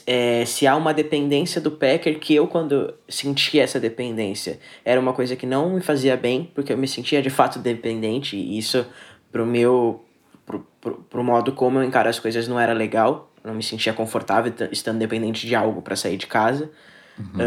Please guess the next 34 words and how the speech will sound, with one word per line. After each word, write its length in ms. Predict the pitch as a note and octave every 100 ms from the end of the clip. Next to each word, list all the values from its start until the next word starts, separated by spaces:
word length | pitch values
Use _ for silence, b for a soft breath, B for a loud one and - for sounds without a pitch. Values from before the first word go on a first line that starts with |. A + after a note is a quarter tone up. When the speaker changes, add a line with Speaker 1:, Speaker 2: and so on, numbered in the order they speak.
| A#2+
Speaker 1:
Ah, 60 | A#2
e 120 | B2+
algo 280 | B2 C#3+ C#3
que, 120 | -
que 80 | -
eu 60 |
fui 160 | B2+ C#3
pas-, 340 | - C3 - -
eu 100 | B2+
fui 140 | C#3+
percebendo 680 | C#3 C#3 D3+ C3+ C3+ B2+ A#2
que 160 | - B2+
pros 320 | - C#3 C3
outros 520 | B2+ A#2+ A2+ A2+ -
era 320 | - A2+ A#2
quase 260 | A2+ A2+ A#2+
que 120 | A#2
irrelevante, 640 | A#2+ A#2 A#2 A2+ C3 D#3+ -
porque 180 | -
as 80 | A2+
pessoas 380 | - - A2+ A2+
nem 100 | A#2
notavam 560 | A#2 A2 A2+ A2+ B2 G#2+
se 100 | -
eu 60 |
tava 300 | - G2+ G#2+
com 300 | G#2+ G#2+ G#2+
ou 60 | G2
sem, 320 | - A2+ A#2 B B B B
mas 300 | A2+ A2+ A2+
eu 140 | A#2+
achava 400 | A#2+ - G#2+ A2
que 100 | G#2+
notariam. 560 | G#2 G#2+ A2 A2 B2 D#3